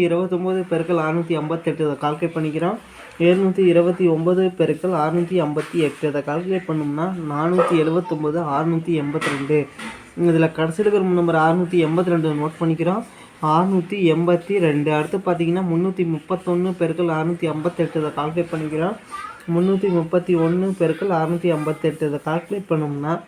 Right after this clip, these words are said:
இரநூத்தி பதினேழு, எழுநூத்தி தொண்ணூத்தி எட்டு. இதுல கடைசியில் இருக்கிற நம்பர் எழுநூத்தி தொண்ணூத்தெட்டு நோட் பண்ணிக்கிறோம். எழுநூத்தி தொண்ணூத்தி எட்டு. ஒன்பதாம் நம்பர் பார்த்தோம்னா, அடுத்த வின்னிங் நம்பர்ல பாஸ் ஆயிருக்கு, தொள்ளாயிரத்தி ஐம்பத்தி நாலு. ஒன்பதாம் நம்பர் ஏ போர்டில் பாஸ் ஆயிருக்கு.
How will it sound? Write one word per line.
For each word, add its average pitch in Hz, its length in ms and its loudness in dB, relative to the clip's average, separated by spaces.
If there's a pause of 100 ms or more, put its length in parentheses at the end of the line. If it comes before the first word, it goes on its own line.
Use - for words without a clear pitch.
(380)
இரநூத்தி 190 480 -2
பதினேழு, 175 460 2 (160)
எழுநூத்தி 175 360 2 (100)
தொண்ணூத்தி 165 360 0 (140)
எட்டு. 156 260 -4 (100)
இதுல 147 160 -4 (100)
கடைசியில் 160 340 -4
இருக்கிற 180 280 2
நம்பர் 160 280 -2
எழுநூத்தி 170 300 0
தொண்ணூத்தெட்டு 160 520 -2
நோட் 160 220 -6
பண்ணிக்கிறோம். 165 420 0 (760)
எழுநூத்தி 190 500 2 (140)
தொண்ணூத்தி 170 560 2 (220)
எட்டு. 143 280 -2 (200)
ஒன்பதாம் 190 420 -2
நம்பர் 185 260 -4
பார்த்தோம்னா, 165 380 0
அடுத்த 160 180 -4
வின்னிங் 180 260 0
நம்பர்ல 156 300 -2
பாஸ் 151 160 -2
ஆயிருக்கு, 165 280 -4
தொள்ளாயிரத்தி 165 440 -2
ஐம்பத்தி 160 340 -4
நாலு. 147 200 -4 (140)
ஒன்பதாம் 175 420 0
நம்பர் 165 260 -2 (140)
ஏ 175 40 2 (120)
போர்டில் 160 280 -2
பாஸ் 156 200 -4
ஆயிருக்கு. 147 340 -2